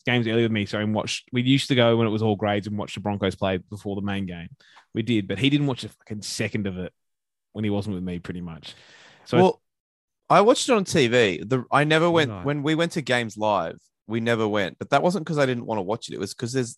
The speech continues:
Speaker 2: they had that, they'd have that, like, forty-five minute gap between twenties and first
Speaker 1: Yeah.
Speaker 2: grade.
Speaker 1: Which was dumb. I,
Speaker 2: And
Speaker 1: me and my old man used to do it for Broncos games. We only get, like,
Speaker 2: Yeah.
Speaker 1: five of 'em down here, mate,
Speaker 2: Th-,
Speaker 1: you know?
Speaker 2: that's true.
Speaker 1: If it was every week, I wouldn't have done it,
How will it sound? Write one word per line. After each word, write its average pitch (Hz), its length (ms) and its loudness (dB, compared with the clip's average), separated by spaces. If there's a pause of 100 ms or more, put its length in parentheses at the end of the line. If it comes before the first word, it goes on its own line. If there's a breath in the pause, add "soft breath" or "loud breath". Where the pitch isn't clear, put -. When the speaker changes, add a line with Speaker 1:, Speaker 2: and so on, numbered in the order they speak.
Speaker 2:
they 107 60 0
had 120 120 0
that, 127 200 -4
they'd 123 120 -2
have 131 120 -6
that, 143 120 0
like, 127 180 -2
forty-five 117 560 -2
minute 104 220 -8
gap 101 220 0 (160)
between 98 480 -6 (460)
twenties 92 580 -6
and 95 260 -4
first 98 240 -2
Speaker 1:
Yeah. 113 120 0
Speaker 2:
grade. 104 140 -4 (540)
Speaker 1:
Which 123 160 -4
was 127 140 2
dumb. 117 140 4 (100)
I, 123 120 8
Speaker 2:
And 135 120 2
Speaker 1:
me 147 80 2
and 147 60 4
my 135 80 2
old 127 100 2
man 123 120 0
used 117 120 -4
to 113 60 -12
do 110 140 -6
it 101 40 -10
for 110 80 -10
Broncos 101 380 -4
games. 104 200 -6
We 131 80 2
only 151 120 2
get, 127 140 4
like, 113 100 -2
Speaker 2:
Yeah. 78 60 -4
Speaker 1:
five 104 280 2
of 104 80 -6
'em 101 100 -4
down 95 200 -4
here, 95 180 -6
mate, 92 80 -4
Speaker 2:
Th-, 90 200 -6
Speaker 1:
you 107 80 -10
know? 107 60 -2
Speaker 2:
that's 127 240 4
true. - 200 -8 (720)
Speaker 1:
If - 60 -20 (380)
it - 20 2
was 139 100 4
every 156 160 6
week, 127 220 6
I - 20 2
wouldn't 113 240 2
have 101 140 0
done 90 80 -8
it, - 60 -20